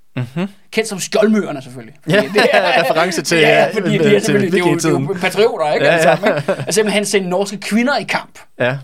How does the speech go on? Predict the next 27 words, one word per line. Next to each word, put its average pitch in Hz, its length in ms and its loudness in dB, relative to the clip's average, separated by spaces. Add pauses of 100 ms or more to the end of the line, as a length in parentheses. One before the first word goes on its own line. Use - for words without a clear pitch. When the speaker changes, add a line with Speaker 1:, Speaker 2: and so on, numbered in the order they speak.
(100)
Speaker 2:
Og, 170 280 2
øh, 156 60 -2
der 175 60 2
er 160 40 4
også 170 140 2
besked 190 240 -4
om, 165 200 -2
at 156 200 -4
det 151 240 -4
gamle 180 500 -2
oldingen, 175 500 -2
de 170 100 -8
sådan, 170 220 -6
de 185 100 -8
vil 180 60 -2
hellere 175 320 -2
dø 214 180 0
for 175 200 -4
Norges, 156 480 -2
øh, 151 240 -6
selvstændighed, 160 540 -8
end 151 80 -10
at 151 60 -10
give 143 120 -6
op, 120 180 -2
ikke? 240 120 -8 (160)
Speaker 1:
Ja. 113 100 0